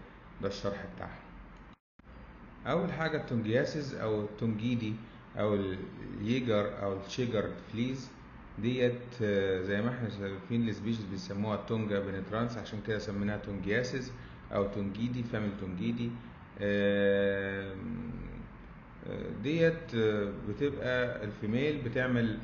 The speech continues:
أهم حاجة عندنا الفيميل بتعمل باروينج، بتعمل ت-، ت-، ت-، تخترق الجلد وت-، وتبحر تحته أو تعيش تحت الجلد.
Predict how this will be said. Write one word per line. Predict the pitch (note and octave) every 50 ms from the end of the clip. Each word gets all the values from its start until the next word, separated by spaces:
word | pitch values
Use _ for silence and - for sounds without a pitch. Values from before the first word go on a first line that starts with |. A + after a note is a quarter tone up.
| -
أهم | - G#2+ A#2 B2+ B2+ A#2
حاجة | G#2+ A2+ A#2+ A#2+ A2
عندنا | G2 G2 F#2+ G2 A2+ A2+ A2
الفيميل | G#2 G#2 G2+ - G#2+ G2 G#2+ A2+ A2
بتعمل | G#2 - - A2+ G#2+ G#2 F#2+
باروينج، | F#2 F2+ A2 A#2+ B2+ B2+ A2+ G#2+ G#2+ G#2+
بتعمل | G#2+ - - A2 G#2+ G#2+ G#2 G2+ G2+ - -
ت-، | C3
ت-، | B2+ A2 G2 G2+ G2 - - G#2+ F#2+ - - -
ت-، | G2 F2 F2 -
تخترق | A2 A2+ - - B2+ B2+ C3+ B2+ -
الجلد | G#2+ G2+ G2 G#2+ A#2 A#2 A#2 A2+
وت-، | G2+ G2 - -
وتبحر | A#2 A2+ A2 A2 - B2+ A#2 - - A2 G2+ - -
تحته | A2+ A2+ - - - B2 B2 A#2+ - - - - - - - -
أو | G#2 G#2+ G#2+
تعيش | G#2+ - G#2+ G2+ A2+ A#2 A#2
تحت | - - A2 G#2+ - -
الجلد. | G#2 F#2+ F#2+ F#2 A2+ A#2+ B2+ B2+